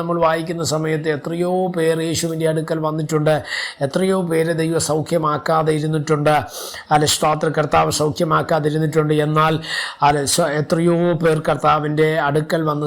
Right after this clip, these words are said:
സൗഖ്യം പ്രാപിച്ചിട്ടുണ്ട്. എന്തുവാണ്? അവരോട് തോന്നിയ ദൈവത്തിൻ്റെ കരുണയാണ്. അതാണ് ഇവിടെ പറയുന്നത്, "യഹോവേ, നിൻ്റെ കരുണ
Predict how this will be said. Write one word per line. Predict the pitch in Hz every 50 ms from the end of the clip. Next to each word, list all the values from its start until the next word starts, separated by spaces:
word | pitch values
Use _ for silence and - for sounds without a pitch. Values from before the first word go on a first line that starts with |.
| 143 -
സൗഖ്യം | 143 147 139 - 175 170 156 147
പ്രാപിച്ചിട്ടുണ്ട്. | 143 139 135 151 156 147 147 156 160 160 151 151 147 156 156 147 - - - - - - - - - 139
എന്തുവാണ്? | 151 165 175 170 165 156 147 143 139 135 131 - -
അവരോട് | 139 143 151 151 151 151 147 147 139 127
തോന്നിയ | 139 139 143 151 151 147 143 139 139 135
ദൈവത്തിൻ്റെ | 143 143 147 147 139 139 139 139 143 139 135 135 131 -
കരുണയാണ്. | 123 123 131 139 139 139 135 131 127 127 123 123 120 - - - - - - - - - -
അതാണ് | 170 190 202 202 196
ഇവിടെ | 196 202 190 180
പറയുന്നത്, | 175 165 165 170 160 151
"യഹോവേ, | 131 127 170 185 190 180 185 185 185 190 185 143 143 160 151
നിൻ്റെ | 156 165 180 190 190 170 190 170
കരുണ | 156 160 165 185 185 170